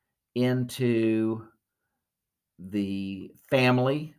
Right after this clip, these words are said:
private decisions that should be made within a family that are, should not be privy to anybody other than the family and, uh, members and the doctors involved.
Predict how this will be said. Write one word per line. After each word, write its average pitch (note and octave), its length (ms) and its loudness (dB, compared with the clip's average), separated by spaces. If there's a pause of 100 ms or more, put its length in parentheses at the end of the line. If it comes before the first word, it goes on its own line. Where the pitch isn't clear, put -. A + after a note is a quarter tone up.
private B2+ 540 0
decisions A2+ 760 -2
that - 180 -4
should A2 260 -4
be A2+ 200 0
made G#2 360 0
within G2+ 320 -2
a G2 60 -4
family G#2 540 0
that G2+ 180 -2
are, F2+ 300 -2
should G2+ 220 -4
not G2+ 200 -2
be G2 80 -8
privy G2+ 420 0
to - 180 -8
anybody G2 600 2
other F#2 200 0
than F2+ 260 -4
the F2+ 60 -6
family F#2+ 580 -4 (420)
and, F2 400 -6
uh, D2 220 -6
members F#2 480 -2
and E2 260 -4 (220)
the F2 80 -10
doctors G#2 760 2
involved. G#2 640 6